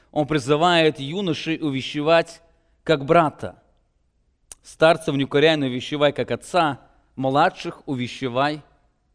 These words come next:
как братьев». Слово «младший» можно перевести как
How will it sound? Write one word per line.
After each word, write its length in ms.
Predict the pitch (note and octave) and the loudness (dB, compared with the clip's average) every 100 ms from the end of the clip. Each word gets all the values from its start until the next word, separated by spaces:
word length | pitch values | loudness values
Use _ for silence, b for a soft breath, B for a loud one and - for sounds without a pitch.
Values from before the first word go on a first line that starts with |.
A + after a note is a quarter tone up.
| _ _ _ | _ _ _
как 340 | - B2+ - _ | -2 -2 -2 _
братьев». 540 | B2+ C#3+ G#2+ - - _ _ _ _ _ _ _ _ _ _ _ _ | -4 -2 -2 -8 -20 _ _ _ _ _ _ _ _ _ _ _ _
Слово 420 | - G3+ G#3 D#3+ | 0 2 4 2
«младший» 540 | D3 G3 A3+ - D#3+ | 2 0 0 -2 -4
можно 340 | C#3+ E3 D3+ D3 | -2 -2 -2 -4
перевести 500 | C#3+ B2+ B2 - F#3+ | -4 -6 -8 -12 -2
как 380 | D#3+ D#3 - | 0 0 -2